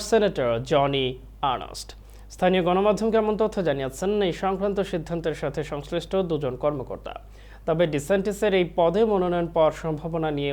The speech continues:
মুখ খোলেননি ডিস্যান্টিস বা ট্রাম্প শিবিরের কেউই। কে পরবর্তী ডিফেন্স সেক্রেটারি হচ্ছেন সেটি নিয়ে কোনো সিদ্ধান্ত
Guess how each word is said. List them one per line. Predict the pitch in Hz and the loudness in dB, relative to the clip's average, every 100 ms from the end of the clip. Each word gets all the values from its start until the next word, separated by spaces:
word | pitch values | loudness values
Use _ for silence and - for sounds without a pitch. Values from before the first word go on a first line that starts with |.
| 131 | -2
মুখ | 127 - | -6 -6
খোলেননি | 165 165 170 190 156 | -2 0 0 0 -2
ডিস্যান্টিস | - 156 170 233 202 | -2 -2 0 0 2
বা | 180 165 160 | 4 4 2
ট্রাম্প | - 170 185 | -2 -2 -2
শিবিরের | 170 151 139 127 127 - - | -6 -2 -2 -2 -6 -14 -4
কেউই। | 151 82 85 - - - - - | -2 -2 -12 -16 -18 -18 -18 2
কে | 196 208 208 | 6 6 6
পরবর্তী | 208 202 202 196 | 4 4 2 2
ডিফেন্স | 175 170 196 190 | 0 0 -2 -2
সেক্রেটারি | 190 196 190 175 | -2 2 2 2
হচ্ছেন | 190 185 226 226 | 0 -2 -2 0
সেটি | 208 185 175 | 0 0 0
নিয়ে | 170 165 | 0 -2
কোনো | 165 156 151 | -2 -4 -4
সিদ্ধান্ত | 160 165 165 | -6 -6 -4